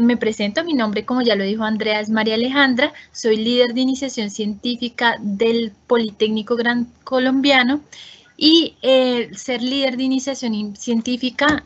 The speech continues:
implica que voy a estar con ustedes apoyándolos en todos los procesos de investigación que puedan desarrollarse, porque la iniciación científica es esa parte, ese, e-, ese,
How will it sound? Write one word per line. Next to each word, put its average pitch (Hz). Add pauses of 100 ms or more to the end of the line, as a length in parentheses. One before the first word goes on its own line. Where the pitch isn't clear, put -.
implica 226 (360)
que 262
voy 214
a -
estar 233
con 233
ustedes 214
apoyándolos 214
en 226
todos 233
los 240
procesos 220
de 196
investigación 202
que 190
puedan 190
desarrollarse, 247 (340)
porque 233
la 220
iniciación 220
científica 233
es 240
esa 226
parte, 226
ese, 233
e-, 226
ese, 226